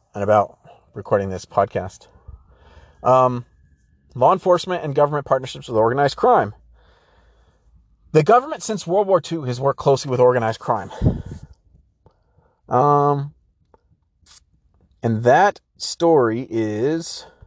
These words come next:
number, number four in the description. I have all these, um,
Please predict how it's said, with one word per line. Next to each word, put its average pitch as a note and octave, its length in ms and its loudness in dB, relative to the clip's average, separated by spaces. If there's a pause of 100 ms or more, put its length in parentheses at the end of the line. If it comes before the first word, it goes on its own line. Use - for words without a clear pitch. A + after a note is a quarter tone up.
(1040)
number, A#2 880 2 (420)
number E3+ 220 2
four F3 420 2
in A#2+ 80 -4
the A2 60 -6
description. C3 460 -8
I E3+ 160 0
have G3 220 2
all F3 480 4
these, D#3+ 380 -2
um, A#2 320 -4